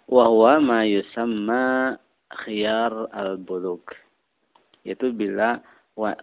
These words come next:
anak kecil gadis kecil yang belum balik diakad nikahkan oleh selain bapaknya. Umpamanya oleh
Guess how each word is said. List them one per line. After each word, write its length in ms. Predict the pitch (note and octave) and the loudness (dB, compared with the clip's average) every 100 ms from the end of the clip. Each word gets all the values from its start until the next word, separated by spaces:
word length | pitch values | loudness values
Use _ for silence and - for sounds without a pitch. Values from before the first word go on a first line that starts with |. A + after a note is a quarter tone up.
| - | -10
anak 320 | - G#2 G2+ | -6 -4 -4
kecil 400 | D3+ - G2+ G2 A#2 A2 _ _ - | -6 -8 -8 -8 -10 _ _ _ -12
gadis 320 | G#2 G2+ A2 | -6 -6 -6
kecil 400 | - A#2+ A2 F#2+ A2 - A2 | -10 -12 -6 -6 -8 -14 -14
yang 160 | G#2 | -12
belum 240 | G2 G#2+ G#2+ | -8 -8 -4
balik 400 | G#2+ F#2 G2+ F#2+ _ _ _ _ | -4 -4 -6 -10 _ _ _ _
diakad 720 | - A#2 B2+ A#2 A2+ - A#2 A2+ | -12 0 0 2 -2 -2 -2 -2
nikahkan 800 | A2+ A2 A2 G2+ - B2+ C3 A2+ | -4 -6 -10 -14 -4 0 0 0
oleh 320 | A2+ B2 C3 - | 0 0 -2 -2
selain 320 | B2 B2+ B2+ | 2 2 2
bapaknya. 640 | A#2 A2+ A#2+ A#2 A#2 G#2 - _ _ _ _ _ _ _ _ _ _ _ _ | 0 0 0 0 0 -4 -10 _ _ _ _ _ _ _ _ _ _ _ _
Umpamanya 560 | - F2+ F#2 G#2 G#2 F#2+ | -14 -10 -6 -4 -2 -2
oleh 160 | G#2 | -4